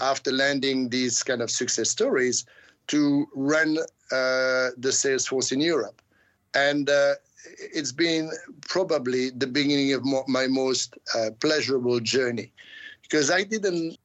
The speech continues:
I mean, I, I was, I'm, I'm very social, and I, and I'm, I would say, a respected, uh, person in, in, in an environment of, uh, of leadership. But suddenly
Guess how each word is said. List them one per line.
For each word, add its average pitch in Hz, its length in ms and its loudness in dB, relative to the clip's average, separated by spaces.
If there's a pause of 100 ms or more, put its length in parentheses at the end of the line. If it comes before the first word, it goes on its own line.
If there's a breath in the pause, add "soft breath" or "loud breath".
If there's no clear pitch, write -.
I 151 40 -4
mean, 160 160 0
I, 226 160 2 (100)
I 185 60 0
was, 185 360 0
I'm, 160 280 -4
I'm 156 120 -2
very 156 220 0
social, 135 480 -2
and 120 140 -2
I, 127 280 2
and 127 140 2
I'm, 127 360 0 (420)
I 127 80 2
would 131 120 0
say, 123 340 2
a 120 380 -2
respected, 123 720 0
uh, 117 680 0 (480)
person 127 440 2
in, 117 120 0
in, 120 160 0
in 127 100 2
an 123 140 2
environment 120 640 2
of, 107 200 0
uh, 113 180 2 (440 loud breath)
of 123 180 0
leadership. 120 600 2 (320)
But 160 320 -2 (280)
suddenly 160 580 0